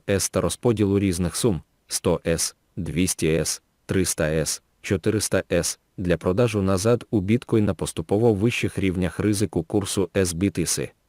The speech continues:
Це демонструє стратегію поступового зменшення володінь С зі зростанням його відносної вартості. Уривок згадує стратегії статистичного арбітражу,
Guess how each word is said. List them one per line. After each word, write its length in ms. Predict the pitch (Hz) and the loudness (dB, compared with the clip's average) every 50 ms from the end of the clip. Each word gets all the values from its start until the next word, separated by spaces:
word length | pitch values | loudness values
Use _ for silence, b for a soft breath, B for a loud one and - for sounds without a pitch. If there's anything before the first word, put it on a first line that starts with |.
| _ _ _ _ _ _ _ _ _ _ _ _ _ _ _ | _ _ _ _ _ _ _ _ _ _ _ _ _ _ _
Це 220 | - - - 120 110 | -4 0 0 2 2
демонструє 580 | 101 104 101 98 90 - - 135 139 135 110 | 2 2 0 0 -2 -2 0 2 4 4 4
стратегію 640 | 90 - - - 87 82 - - 104 95 98 90 80 | 2 0 -2 -4 -2 0 0 -2 0 0 -2 -2 -2
поступового 680 | - 85 80 - - 90 - 120 110 101 87 92 87 | -2 -4 -6 -4 -4 -2 0 0 2 2 0 0 -2
зменшення 580 | 78 82 90 107 127 120 - - 107 101 101 95 | -2 -2 0 0 0 0 -2 -2 -2 0 0 0
володінь 500 | 87 90 90 95 95 90 104 107 110 101 - - | 0 0 0 0 0 0 0 0 -2 -2 -2 -2
С 280 | 101 98 92 - - 98 | 0 0 0 0 -2 -2
зі 100 | 98 92 | -2 -2
зростанням 640 | 98 95 90 85 - - - 127 123 110 113 107 | -2 -2 -2 -2 -2 -2 0 0 2 2 2 2
його 280 | 95 101 92 82 101 98 | 2 0 0 0 0 0
відносної 540 | 95 107 98 104 98 85 - - 92 90 92 | 0 0 0 0 -2 -2 -2 -2 -2 -2 0
вартості. 600 | 90 104 101 82 - 71 69 - - 69 - - _ _ _ _ _ _ _ _ _ _ _ _ _ _ _ _ _ _ _ _ _ - | 0 0 -2 -2 -4 -10 -10 -10 -10 -10 -12 -12 _ _ _ _ _ _ _ _ _ _ _ _ _ _ _ _ _ _ _ _ _ 0
Уривок 460 | 120 113 107 104 101 95 98 92 92 | 2 4 4 4 2 2 0 0 -2
згадує 440 | 90 90 98 113 117 107 104 95 87 | -2 -2 0 0 2 2 0 0 0
стратегії 600 | - - - 87 82 - 139 143 117 95 92 85 | -2 -2 -4 -4 0 0 0 0 0 0 -2 -4
статистичного 800 | 82 - - 90 - 92 - - - 101 - - 101 90 92 90 | -4 -4 -6 -6 -6 -6 -6 -4 -4 -4 -4 -4 -4 -2 0 0
арбітражу, 600 | 90 85 80 98 90 - - 113 92 73 76 67 | 0 0 -2 -2 -2 0 0 -2 -2 -2 -6 -10